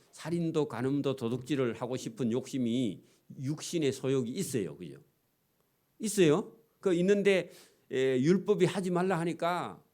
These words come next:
그 율법이요, 자기를 계속 터치를 해. 그러니까 여러분,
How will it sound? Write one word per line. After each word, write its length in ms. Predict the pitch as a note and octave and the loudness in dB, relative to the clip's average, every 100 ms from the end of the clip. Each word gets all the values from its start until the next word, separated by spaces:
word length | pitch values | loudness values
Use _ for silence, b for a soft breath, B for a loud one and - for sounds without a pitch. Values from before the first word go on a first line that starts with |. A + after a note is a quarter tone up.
| _ _ _ _ | _ _ _ _
그 240 | - E3 C#3 | -2 0 2
율법이요, 720 | F3 F#3+ G3+ F3 E3+ D#3+ B2 | 2 2 2 2 2 0 -2
자기를 440 | - F#3 G3 F3 | -6 -6 -4 -4
계속 1120 | F3 D3 - - - - - - - F3 G#3 - | -4 -12 -12 -12 -12 -14 -14 -14 -12 -8 -8 -6
터치를 380 | G3+ G3+ D3+ | -6 -4 -4
해. 260 | B2 B2 F2+ - _ _ _ b b b | 0 -2 -2 -10 _ _ _ b b b
그러니까 360 | F3+ F3+ E3+ D#3 | 4 6 6 4
여러분, 340 | D#3+ D#3 B2+ | 4 4 2